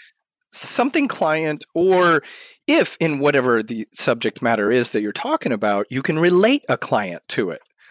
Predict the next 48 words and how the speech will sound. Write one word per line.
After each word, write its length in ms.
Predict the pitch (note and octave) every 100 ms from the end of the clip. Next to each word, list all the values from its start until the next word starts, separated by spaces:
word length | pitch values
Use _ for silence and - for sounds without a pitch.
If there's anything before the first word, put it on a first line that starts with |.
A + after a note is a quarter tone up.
| _
Like, 200 | A#2+ A#2+
you 60 | C3+
know, 140 | B2+ -
"Yeah, 120 | A4+
I've 140 | G4+ F#4
got 160 | E4
a 100 | D#3+
client 340 | B2+ C3+ B2 A#2
with 100 | A2
a 60 |
business 380 | G#2+ A2 A#2 -
in 80 | G#2+
that 120 | G#2+
industry," 500 | G#2+ C3 - C4+ D4+ - - _
you 120 | C3+ B2+
know, 220 | G#2+ G#2+ - _
or 40 | F3
something 280 | - - C#3+
like 180 | B2+
that, 200 | - A#2+ -
you 100 | D3+
know? 160 | C3 A#2 -
So 240 | - G3 E3
again, 260 | E3 A3 B2+ - -
I 140 | C3
didn't 240 | D#3 F3
bring 240 | B2+ D3+ C#3+
up, 180 | C3 -
"Hey, 140 | - B2+
what 160 | G2+
do 40 | F#2+
you 120 | F3
do 120 | D#3+
for 120 | -
a 40 | F#2
living?" 240 | F#2 D3+
Or, 40 | G#2
"No, 120 | F2+
I'd 100 | F2+
like 120 | G#2+
to 80 | -
talk 160 | G#2+
to 60 | -
you 40 |
about 140 | F2 D2+
what 80 | A2+
I 100 | C4+
do." 160 | F#2+